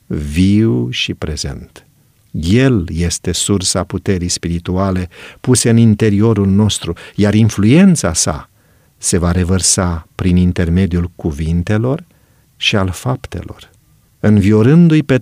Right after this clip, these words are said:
toți cei din atmosfera noastră de influență și trezind în ei aspirația și dorința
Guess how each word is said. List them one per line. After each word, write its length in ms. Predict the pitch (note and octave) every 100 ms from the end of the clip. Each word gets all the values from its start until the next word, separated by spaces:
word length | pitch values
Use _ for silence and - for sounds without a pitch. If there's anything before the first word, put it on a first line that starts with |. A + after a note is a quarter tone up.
| _
toți 360 | - C#3+ C#3 -
cei 300 | - B2+ B2+
din 180 | A#2+ A2
atmosfera 760 | G#2+ G#2+ G#2 - - A#2+ G#2+
noastră 560 | G2 G#2+ A2 - - F#2
de 140 | E2+
influență 920 | F2+ F#2 - F#2 G#2 G2+ F2+ - E2 - _ _ _ _
și 220 | - - A#2
trezind 840 | - A#2+ A#2 F#2 G2 E3 F3 E3+
în 180 | E3 E3
ei 440 | G#2 G2 G2+ G#2 - _ _ _ _
aspirația 1300 | A#2 G2+ - _ G#2 F#2 F#2 F#2 - - A2+ A#2+ C#3 -
și 260 | - A#2
dorința 920 | E2+ G2 F#2 A2 A#2 G2 G2 G#2+ G#2